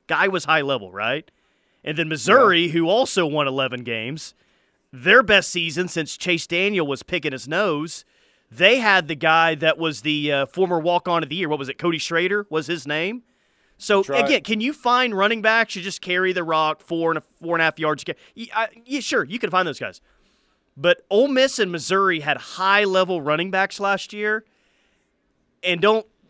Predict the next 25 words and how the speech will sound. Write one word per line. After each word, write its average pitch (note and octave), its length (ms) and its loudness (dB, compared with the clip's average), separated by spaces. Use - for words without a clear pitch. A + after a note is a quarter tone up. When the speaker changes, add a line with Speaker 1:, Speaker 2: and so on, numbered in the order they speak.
Speaker 1:
I F#3 100 -4
mean, E3+ 240 -2
don't, G#3+ 200 0
don't A3 160 2
let G3+ 100 4
it G#3+ 60 -6
fool A3 200 0
you. D3+ 200 -2
The, G3+ 340 -2
the F#3+ 60 -16
bigger G3 440 0
pieces G3+ 340 -4
of E3+ 80 -2
the C#3+ 100 -4
equation C#3+ 600 0
than B2 200 -8
some C#3+ 220 -4
might A2+ 220 -8
say, G2 340 -8
I, A2+ 140 -2
especially D#3+ 540 -4
Quinshon B2 520 -8
Judkins. A#2+ 400 -8
I C#3 80 -2
think D#3 280 -6